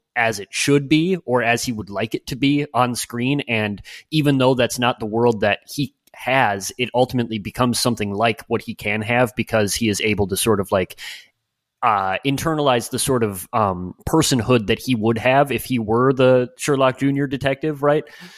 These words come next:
So that was really great. Um, I was also just, like, always shocked by how, um, these movies are,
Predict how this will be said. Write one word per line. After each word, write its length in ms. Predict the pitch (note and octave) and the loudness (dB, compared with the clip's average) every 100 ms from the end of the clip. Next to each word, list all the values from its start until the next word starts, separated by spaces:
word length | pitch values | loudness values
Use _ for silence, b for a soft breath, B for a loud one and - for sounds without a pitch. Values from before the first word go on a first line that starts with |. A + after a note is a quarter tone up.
| B | B
So 160 | - D3 | -2 2
that 160 | D3+ | 2
was 100 | E3 | 2
really 220 | D#3+ E3+ | -2 -2
great. 360 | D#3 E3 F3 - | 2 2 2 2
Um, 340 | C#3 C3 B2+ - | 2 4 2 -2
I 120 | D3+ | 0
was 160 | F3 F3+ | 2 2
also 200 | G3 G#3+ | 2 0
just, 280 | F3 E3+ - | 0 -2 0
like, 320 | C3 G2+ - _ _ | 0 -2 -10 _ _
always 360 | C#3 E3+ D#3 A2+ | 2 4 4 2
shocked 560 | - A#2 A2 - - | 0 2 0 -2 -4
by 280 | - G2+ G2 | 0 2 0
how, 640 | - G#2+ G#2 G#2+ G#2+ G2+ B B B _ | -2 -2 2 4 4 2 B B B _
um, 420 | B2 G#2+ G2+ G2+ | 2 2 0 -6
these 200 | B2 C#3+ | -4 -2
movies 360 | B2+ D3 F3 C#3 | 2 0 2 4
are, 160 | B2+ | 2